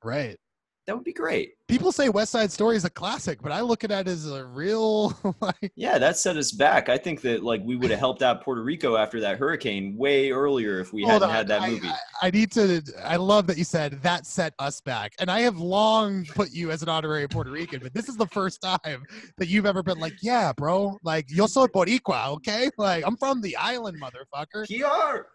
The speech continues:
Speaker 1: I love you so much right now. It's amazing. Uh, yeah, but, like, West Side Story, yeah. Like, if that didn't exist, you think Trump wouldn't have given us that fucking thing? But in his mind, all Puerto Ricans are just like,
Speaker 2: Right.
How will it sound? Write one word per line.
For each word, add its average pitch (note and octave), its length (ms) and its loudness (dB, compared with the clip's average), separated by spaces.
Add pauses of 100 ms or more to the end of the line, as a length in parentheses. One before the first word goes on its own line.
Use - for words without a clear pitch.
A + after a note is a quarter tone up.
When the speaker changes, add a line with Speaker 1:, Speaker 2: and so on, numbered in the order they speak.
(140)
Speaker 1:
I D3 60 -12
love F3+ 200 0
you F#3 60 0
so F#3+ 200 0
much F3+ 260 -2
right A#2 180 -4
now. A2 220 -6
It's A2+ 140 -10
amazing. C3 600 -6
Uh, C#3+ 420 -4 (360)
yeah, D4 100 2
but, B3+ 100 -4
like, A#3+ 140 0
West C4 140 2
Side B3+ 180 0
Story, A#3+ 220 2
yeah. E3+ 260 0
Like, E3 220 0
if D#3 80 -8
that A3+ 180 0
didn't G3 220 -2
exist, E3 440 -4
you F#3+ 80 0
think G#3+ 200 0
Trump G3 260 0
wouldn't F#3+ 240 -4
have D#3+ 160 -8
given F3+ 220 -6
us F#3+ 240 -4
that F3+ 180 -2
fucking E3+ 340 -4
thing? G3+ 200 -6
But C3+ 100 -6
in C3 100 -12
his G3 140 -6
mind, D3+ 240 -6
all F3 100 0
Puerto F3 280 0
Ricans E3 340 -4
are C#3 60 -8
just C3 160 -16
like, B2 120 -14 (380)
Speaker 2:
Right. A2+ 420 4